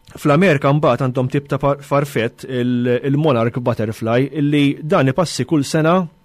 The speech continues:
mill-, kont-, mill-Istati Uniti għal Messiku, għandek vjaġġ ta' xi ħames telef kilometru, jqattaw ix-xitwa fil-foresti hemmhekk, kwantitajiet enormi, kważi jiks-, jiksu t-, it-skuk ta' ċertu siġar, jistennew ix-xitwa tgħaddi u mbagħad jerġgħu lura.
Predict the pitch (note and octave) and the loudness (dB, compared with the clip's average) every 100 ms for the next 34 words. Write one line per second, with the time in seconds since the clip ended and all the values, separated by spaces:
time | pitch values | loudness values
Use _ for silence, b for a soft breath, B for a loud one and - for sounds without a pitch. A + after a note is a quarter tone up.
0 | - B2+ B2+ B2+ B2 B2+ - B2+ - C3+ | -8 -4 0 2 0 -2 -4 -6 -6 -8
1 | C3+ B2 B2 B2 B2 B2 A#2 D#3 C#3+ C3+ | -4 -2 -2 -2 -2 -2 -2 -2 2 2
2 | C3+ B2 A#2 A2 B2 B2 D#3 C3 - C#3+ | 2 -2 -6 -6 -4 -2 -2 -4 -6 -4
3 | E3 C#3+ B2 A2 C3 F3 - D3 D3+ D#3+ | -2 -2 -4 -6 0 0 0 -4 -4 -4
4 | B2+ - C#3+ C#3 - C#3+ C3+ A2+ G#2 A2+ | -4 -4 -4 -4 -4 -2 -2 -2 -6 -6
5 | A#2+ D#3 D3 D3+ E3 - C3 C3+ B2+ B2+ | -6 -6 -6 -4 -4 -4 -6 -4 -4 -4
6 | - D3+ A#2+ - D#3+ A#2+ A#2+ C3+ C#3+ - | -2 -2 -2 -2 -2 0 0 -2 -2 -8
7 | b b b _ - D3 D3 C#3+ C#3 C#3+ | b b b _ -12 -2 0 2 0 -4
8 | C#3+ E3 C3+ B2 D3 D3+ D3+ D#3 C#3+ B2 | -4 -4 -2 -2 -2 -2 -2 -4 -4 -4
9 | C3 B2+ - D#3+ D3 C#3+ C#3 C3 _ _ | -4 -8 -12 -8 -8 -8 -12 -14 _ _
10 | - - - D3 - - D#3+ D#3 B2+ C3 | -18 -16 -10 -10 -8 -2 -2 -2 -6 -6
11 | A2+ D#3+ C3 C#3+ D#3 D#3 b b b b | -6 -6 -4 -2 -2 -4 b b b b
12 | b b - C#3 - D#3 D3+ B2 - F#3 | b b -12 -8 -4 -2 0 -2 -4 -4
13 | C#3 B2+ C3 C#3+ D3 C#3+ A#2+ B2 A#2+ A2+ | -2 -2 -2 -4 -4 -4 -4 -2 -2 -2
14 | B2 A#2 A2 F#2+ | -2 -2 -4 -6